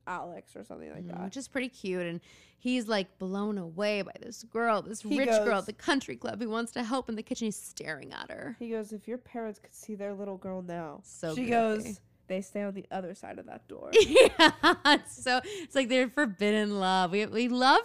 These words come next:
Speaker 2: forbidden love for
Speaker 1: <laughs>
Speaker 2: Spencer. So then she has to go look for something for whatever they're doing, and she goes into, like, a storage room. And he says, "It's maybe on the bottom shelf." And so she opens this cabinet, and lo and behold, we find the bitch board.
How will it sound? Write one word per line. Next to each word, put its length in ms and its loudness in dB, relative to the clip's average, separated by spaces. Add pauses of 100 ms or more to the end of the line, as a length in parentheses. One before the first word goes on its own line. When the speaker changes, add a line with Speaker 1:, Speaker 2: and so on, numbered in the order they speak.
(200)
Speaker 2:
forbidden 360 0
love 280 2
for 180 0
Speaker 1:
<laughs> 20 -4
Speaker 2:
Spencer. 460 -6 (260)
So 160 -4
then 140 2
she 140 2
has 100 0
to 140 -2
go 100 2
look 200 0
for 140 -2
something 720 -2
for 180 -4
whatever 300 -2
they're 180 -2
doing, 320 -4
and 100 -4
she 120 -10
goes 220 -2
into, 180 -6
like, 220 -6
a 80 -8
storage 400 -8
room. 320 -10 (240)
And 600 -4 (100)
he 400 -6
says, 460 -4
"It's 380 -8
maybe 320 0
on 100 0
the 60 0
bottom 320 2
shelf." 320 4
And 80 -4
so 60 -6
she 180 -4
opens 400 -2
this 180 -6
cabinet, 880 -6 (160)
and 220 -2
lo 200 4
and 160 2
behold, 580 0
we 100 0
find 560 -4 (140)
the 240 0
bitch 640 -4
board. 480 -6